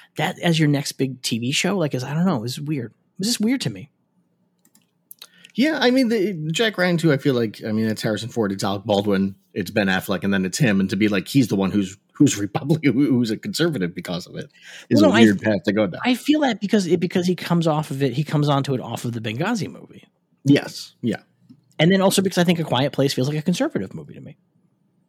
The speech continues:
Speaker 1: So, like,
Speaker 2: I don't
Speaker 1: all
Speaker 2: get that
Speaker 1: those
Speaker 2: feeling with A
Speaker 1: things.
Speaker 2: Quiet Place. I really, I really don't.
Speaker 1: I don't remember if I wrote about this on Facebook. I'm trying to see if I find, if I ever wrote anything more, uh,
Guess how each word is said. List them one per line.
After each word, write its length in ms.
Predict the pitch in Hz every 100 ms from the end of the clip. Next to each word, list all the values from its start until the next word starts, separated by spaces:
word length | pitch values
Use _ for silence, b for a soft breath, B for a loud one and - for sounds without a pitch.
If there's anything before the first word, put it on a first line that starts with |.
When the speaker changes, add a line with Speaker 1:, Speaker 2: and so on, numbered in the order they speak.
| _ _ _ _ _ _ _
Speaker 1:
So, 100 | -
like, 140 | 196 151
Speaker 2:
I 20 |
don't 120 | 175
Speaker 1:
all 60 | 107
Speaker 2:
get 80 |
that 60 | 208
Speaker 1:
those 120 | 190
Speaker 2:
feeling 240 | 113 101 90
with 0 |
A 20 |
Speaker 1:
things. 60 | 92
Speaker 2:
Quiet 200 | - 55
Place. 220 | - -
I 40 | 98
really, 240 | 104 95
I 40 | 90
really 300 | 92 80 -
don't. 200 | - - _ _ _ _ _ B B B B
Speaker 1:
I 20 | 220
don't 80 | 294
remember 240 | 294 208
if 40 |
I 60 | 156
wrote 120 | 131
about 160 | 123 120
this 120 | 120
on 80 | 101
Facebook. 380 | - 101 - 117
I'm 120 | 160
trying 200 | 185 202
to 60 | 165
see 80 | -
if 80 |
I 140 | 135 110
find, 200 | - 113
if 60 | 104
I 40 |
ever 160 | 107 101
wrote 220 | 104 101
anything 340 | 101 - 101
more, 360 | 101 95 98 - _ - _ -
uh, 360 | - - 117